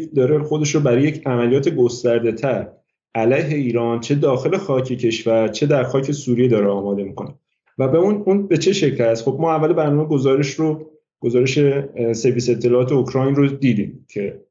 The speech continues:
سوریه و ایران جزو مناطقی هستن که ایران داره پهپاد می‌فرسته سوریه رو بزن. از اون طرف هم ما بررسی کردیم،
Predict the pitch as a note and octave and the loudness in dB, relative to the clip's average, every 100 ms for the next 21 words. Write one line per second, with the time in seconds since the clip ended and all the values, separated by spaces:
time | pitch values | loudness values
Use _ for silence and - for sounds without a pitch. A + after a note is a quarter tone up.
0 | - - A#2+ A#2 A#2 A#2+ C3+ C#3+ C3 A2+ | -18 -8 -2 0 2 4 4 2 0 -2
1 | B2+ A#2 B2+ C3+ C3 C3 C3+ B2+ A2 G#2+ | -2 0 0 0 0 0 0 0 -2 -2
2 | B2+ B2+ B2 C3 A#2+ B2 A2 A#2 A#2+ A#2+ | 0 0 0 -2 -2 0 0 0 0 0
3 | A2+ G#2 G2+ C#3 C#3+ D3 D3 - - - | -2 -6 -2 -4 -4 -4 -4 -6 -10 -4
4 | D3 - A#2+ A2+ A#2+ C3 B2 G2+ F#2 - | -6 -2 2 4 4 4 2 0 -2 -10
5 | _ _ _ _ _ _ _ _ _ B2 | _ _ _ _ _ _ _ _ _ -4
6 | B2+ F#3 G#3 G#3 G3+ F#3+ F#3+ F#3 D#3 D#3+ | 0 0 2 2 2 0 0 0 0 -2
7 | D3+ G3+ G3 D3+ C#3 | -4 -4 -2 -2 -2